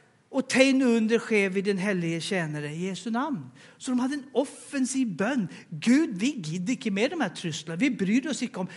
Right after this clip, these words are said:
Ge oss ännu mer frimodighet. Come on, vi vill se mer mirakel. Vi vill lej av det här. Nu kör vi. Eller hur? Så det är det de ber. De, de bara säger, "Gud, vi, vi, vi klarar vi. Vi drar." Och, och då de hade bett,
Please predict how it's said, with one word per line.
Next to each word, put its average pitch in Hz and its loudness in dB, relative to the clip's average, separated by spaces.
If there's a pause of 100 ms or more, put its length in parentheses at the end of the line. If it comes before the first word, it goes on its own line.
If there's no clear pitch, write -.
Ge 269 6
oss 247 4
ännu 220 6
mer 190 2
frimodighet. 139 -4 (180)
Come 302 8
on, 277 8
vi 262 4
vill 294 2
se 277 6
mer 226 8
mirakel. 196 4 (220)
Vi 240 4
vill 285 4
lej 208 6
av 240 6
det 214 4
här. 180 6
Nu 254 4
kör 220 6
vi. 180 2 (480)
Eller 180 0
hur? 277 4 (460)
Så 302 0
det 330 6
är 320 6
det 285 6
de 359 6
ber. 311 4
De, 294 -2 (360)
de 277 -4
bara 302 0
säger, 285 -4
"Gud, 277 4
vi, 294 6
vi, 277 6
vi 262 4
klarar 285 6
vi. 175 0
Vi 254 2
drar." 226 6 (960)
Och, 277 -2
och 285 0
då 302 2
de 302 2
hade 277 4
bett, 269 2